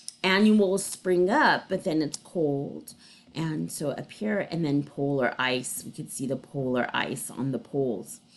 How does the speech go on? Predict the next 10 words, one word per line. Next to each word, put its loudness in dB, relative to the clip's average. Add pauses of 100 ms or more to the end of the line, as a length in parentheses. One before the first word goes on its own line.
(680)
So 2
this 4
shows 0
the 2
terrestrial 0
biomes. -2 (100)
The 4
big 2
deal 4
is, -2